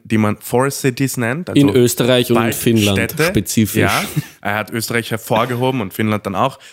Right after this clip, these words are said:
Speaker 1: und hat gesagt, äh, obwohl wir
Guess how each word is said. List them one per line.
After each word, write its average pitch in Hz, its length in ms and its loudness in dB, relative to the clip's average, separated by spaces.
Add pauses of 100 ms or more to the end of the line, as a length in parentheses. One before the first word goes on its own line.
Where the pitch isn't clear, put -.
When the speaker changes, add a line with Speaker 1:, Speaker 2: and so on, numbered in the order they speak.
(100)
Speaker 1:
und 107 180 -2
hat 117 220 -6
gesagt, 110 500 -4
äh, 104 300 0 (260)
obwohl 123 460 0
wir 120 240 0